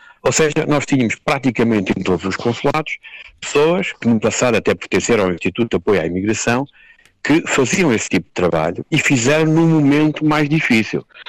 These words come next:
Porque hoje a questão das reformas, ou o processamento e análise dos processos de reforma, é bem mais simples do que aqueles que ocorreram nos anos oitenta e nos anos noventa, em que por vezes era preciso quase defri-, de, decifrar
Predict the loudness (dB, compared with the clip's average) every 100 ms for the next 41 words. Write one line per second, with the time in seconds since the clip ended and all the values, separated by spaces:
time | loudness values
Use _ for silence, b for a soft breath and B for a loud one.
0 | B -2 -2 0 0 0 -2 -2 0 0
1 | 0 -2 -2 -2 -2 -2 -2 -6 -10 -12
2 | B B B 0 0 -4 -2 0 2 2
3 | 2 2 2 2 2 0 -2 -4 -8 -6
4 | -6 -6 -8 -6 0 0 0 -4 -8 _
5 | _ _ _ B B B 0 2 2 2
6 | 0 -2 -2 -4 -8 -10 B B B 0
7 | 0 2 0 2 0 0 0 2 2 0
8 | 0 0 2 0 2 0 0 0 0 0
9 | 0 0 0 0 -2 -4 B B B -2
10 | 0 -2 0 0 2 2 0 0 -2 -2
11 | -2 -2 0 0 0 0 0 0 -2 -4
12 | -4 0 -2 -2 B B -4 -2 0 2
13 | 2 0